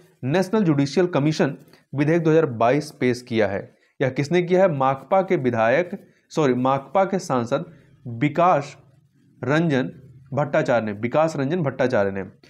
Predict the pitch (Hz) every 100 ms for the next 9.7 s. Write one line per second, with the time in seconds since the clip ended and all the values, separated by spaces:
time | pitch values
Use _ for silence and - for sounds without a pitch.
0 | _ _ _ - 247 254 147 147 175 214
1 | - - 170 156 131 127 - 147 160 160
2 | 120 113 110 131 131 156 175 139 135 127
3 | 120 113 117 113 113 113 120 170 170 -
4 | _ _ _ _ _ _ _ 123 131 165
5 | 175 208 220 202 156 151 156 202 202 143
6 | 139 151 120 104 - 151 135 156 180 180
7 | 175 139 - 139 139 127 110 107 104 95
8 | 92 - _ _ _ _ _ _ _ _
9 | _ - - 175 180 190 -